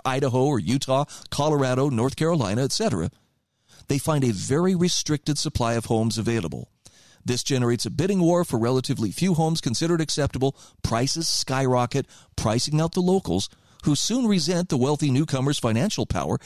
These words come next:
and fear the inevitable rise of political and commercial power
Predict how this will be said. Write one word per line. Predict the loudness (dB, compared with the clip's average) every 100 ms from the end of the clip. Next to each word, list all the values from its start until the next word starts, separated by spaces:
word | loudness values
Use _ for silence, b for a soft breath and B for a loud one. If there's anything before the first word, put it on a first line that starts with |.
| B -2
and | -2
fear | 0 0 0
the | 2 0
inevitable | 0 0 0 0
rise | 0 0 0 0
of | -2 -2
political | 0 0 -2 -4 B -4
and | -2 0
commercial | 0 0 0 -2
power | -2 0 0 -2